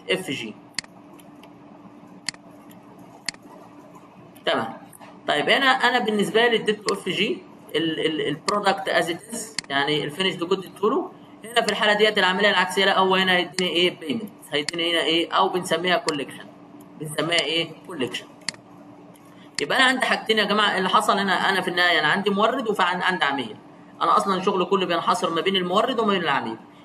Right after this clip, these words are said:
المورد هنا باخد منه حاج-، حاجتين، يا اما باخد منه فينيشد جود وبعمل لها سيلز از ات از، يا اما باخد منه رو ماتيريال وبالتالي هدخلها عمليه التصنيع عندي،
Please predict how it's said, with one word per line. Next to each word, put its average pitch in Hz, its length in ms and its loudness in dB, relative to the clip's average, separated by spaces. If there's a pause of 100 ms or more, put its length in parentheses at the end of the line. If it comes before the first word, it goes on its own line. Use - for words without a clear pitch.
(160)
المورد 214 460 4
هنا 175 420 0 (240)
باخد 202 380 2
منه 185 220 2
حاج-، 170 300 -2
حاجتين، 160 420 -2
يا 143 100 0
اما 190 140 2
باخد 196 260 0
منه 190 160 0
فينيشد 185 300 -4
جود 165 240 0 (540)
وبعمل 165 440 2
لها 180 180 4
سيلز 175 400 0
از 185 260 4
ات 185 120 -6
از، 240 260 2 (300)
يا 185 120 4
اما 202 160 2
باخد 190 360 0
منه 185 240 0
رو 185 80 2
ماتيريال 196 500 2
وبالتالي 185 480 2
هدخلها 170 420 0
عمليه 175 320 0
التصنيع 170 460 -2
عندي، 185 440 0